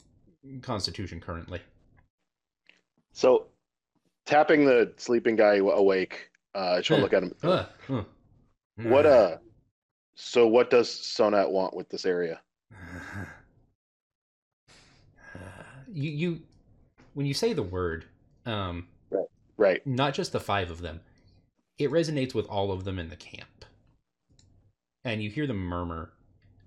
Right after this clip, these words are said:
Speaker 1: uh, and the one next to you, "We have come to make a path, pave the way in obsidian. For the deep dragon comes, and his arrival is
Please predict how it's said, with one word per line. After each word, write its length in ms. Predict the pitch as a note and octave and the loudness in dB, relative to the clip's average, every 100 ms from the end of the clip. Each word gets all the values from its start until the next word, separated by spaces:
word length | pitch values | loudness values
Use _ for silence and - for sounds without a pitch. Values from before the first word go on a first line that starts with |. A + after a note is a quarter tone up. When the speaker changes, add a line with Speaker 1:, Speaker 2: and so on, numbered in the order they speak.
| - | -10
Speaker 1:
uh, 40 | A#2+ | -8
and 160 | A2 | -6
the 60 | A2+ | -4
one 200 | B2+ A#2 | -4 -4
next 220 | G#2+ - | -6 -8
to 80 | G#2 | -10
you, 340 | G2+ F#2+ F#2+ - _ - _ _ _ _ _ _ _ _ _ _ _ _ _ _ _ _ _ _ - | -8 -6 -8 -12 _ -20 _ _ _ _ _ _ _ _ _ _ _ _ _ _ _ _ _ _ -12
"We 100 | A2+ | -10
have 100 | G#2 | -10
come 240 | - B2 | -8 -8
to 80 | A#2+ | -8
make 200 | A2 G#2 | -8 -10
a 40 | G#2+ | -12
path, 580 | - - - - - - _ _ _ _ _ _ _ _ _ _ _ _ - | -16 -20 -20 -20 -20 -20 _ _ _ _ _ _ _ _ _ _ _ _ -12
pave 220 | B2 A2 | -10 -8
the 80 | A2 | -8
way 220 | A2 G#2+ | -6 -6
in 80 | G2+ | -8
obsidian. 500 | F#2 - - - - _ _ _ _ _ _ _ _ _ _ _ _ _ _ _ _ _ _ - | -10 -14 -16 -20 -20 _ _ _ _ _ _ _ _ _ _ _ _ _ _ _ _ _ _ -14
For 60 | G#2+ | -10
the 100 | G2+ | -10
deep 240 | G#2+ G#2 | -10 -10
dragon 360 | G#2+ G2+ G2+ F2 | -6 -6 -6 -12
comes, 580 | G2 F2+ - - - _ _ _ _ _ _ _ _ _ - - _ - | -14 -16 -18 -18 -20 _ _ _ _ _ _ _ _ _ -20 -20 _ -16
and 160 | G#2 F#2+ | -14 -10
his 200 | A2+ G#2 | -10 -8
arrival 440 | G2 G#2 G2+ G2 | -6 -6 -6 -8
is 300 | F#2+ E2+ - | -8 -12 -14